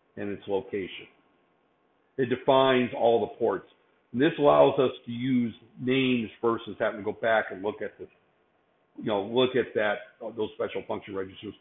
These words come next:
We can just use the name of the special function register and not do here. A zero happens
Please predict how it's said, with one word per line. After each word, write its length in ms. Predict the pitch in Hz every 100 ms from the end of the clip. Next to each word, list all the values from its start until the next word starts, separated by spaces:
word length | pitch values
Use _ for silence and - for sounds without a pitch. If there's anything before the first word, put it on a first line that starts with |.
| _ _
We 120 | 127 123
can 160 | 117
just 200 | 127 -
use 140 | 139 123
the 60 | 107
name 460 | 107 117 123 123 107
of 80 |
the 80 | 92 -
special 300 | 101 - 90
function 280 | 98 -
register 500 | 95 95 90 - 104 - _ _ _ -
and 260 | 110 107
not 340 | 110 117 113 - - - _ _
do 500 | 117 117 107 104 95 87 _ _ _ _ _ _ _ _ _ _ _ _ _ _ _ _ _
here. 360 | 120 107 85 - _ _ _ _ -
A 280 | 139 156 123
zero 300 | 156 143 127
happens 460 | 123 127 120 117